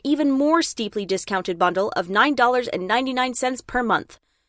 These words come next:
This effectively lowers the price of Hulu's ad-supported service to nothing. Starting today, Spotify Premium subscribers can basically tack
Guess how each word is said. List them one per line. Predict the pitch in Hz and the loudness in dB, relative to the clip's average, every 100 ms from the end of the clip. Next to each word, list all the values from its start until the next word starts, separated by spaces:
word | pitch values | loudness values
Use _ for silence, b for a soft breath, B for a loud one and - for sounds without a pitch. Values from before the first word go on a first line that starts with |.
| _ - | _ 0
This | 214 208 | 2 4
effectively | 262 269 196 190 | 2 2 0 2
lowers | 196 214 185 | 4 4 2
the | 185 | 0
price | 220 220 | 2 2
of | 180 170 | 0 0
Hulu's | 226 190 - | 0 0 4
ad-supported | 185 - - 214 185 170 | 6 6 2 0 0 0
service | - 180 214 285 - - _ - | 0 0 0 -2 -6 -12 _ -8
to | - 202 208 240 - _ | -4 -2 -2 -6 -10 _
nothing. | 185 226 - - - - _ _ _ | -4 -4 -4 -8 -10 -20 _ _ _
Starting | - 214 202 | 4 6 6
today, | 185 185 247 202 | 2 6 6 6
Spotify | 190 - 254 240 202 185 | 2 6 8 8 4 2
Premium | 277 262 202 | 0 0 0
subscribers | - 175 - 226 196 180 | -2 -4 2 2 2 0
can | 202 | -2
basically | 190 277 349 339 285 | 2 2 2 0 -2
tack | 214 277 294 | -2 0 0